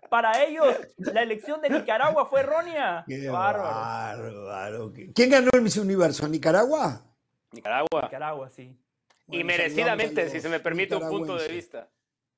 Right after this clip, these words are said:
Speaker 2: Eh, se-, deben haber cerrado las fábricas en Venezuela y en Colombia, ¿no? Por eso ganaron los nicaragüenses.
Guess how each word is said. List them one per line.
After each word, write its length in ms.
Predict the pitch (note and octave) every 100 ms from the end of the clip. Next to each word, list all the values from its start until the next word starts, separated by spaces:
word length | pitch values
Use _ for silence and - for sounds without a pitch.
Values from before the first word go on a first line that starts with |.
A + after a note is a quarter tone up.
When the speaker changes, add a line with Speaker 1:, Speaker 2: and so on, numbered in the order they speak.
| _ _ _ _
Speaker 2:
Eh, 200 | D3+ C#3+
se-, 320 | F3+ F3+ F#3 E3+
deben 280 | F3 A#3 A3+
haber 200 | A3+ A3
cerrado 460 | G3+ G3+ A3+ A#3
las 160 | G3+ -
fábricas 560 | A3 A3+ G#3 D#3+ D#3+ F3
en 120 | E3+
Venezuela 480 | E3 D#3+ G#3+ A3+ F#3+
y 100 | E3
en 100 | D3+
Colombia, 540 | D#3+ A#3+ F3+ C#3 C#3
¿no? 380 | D#3 B3 D4+ _ _ _ _
Por 160 | D#3+ E3+
eso 160 | G3+
ganaron 400 | F3 F3 E3+ E3
los 80 | D3+
nicaragüenses. 800 | D3 D3 D3 F#3 G3 C#3 B2 G#2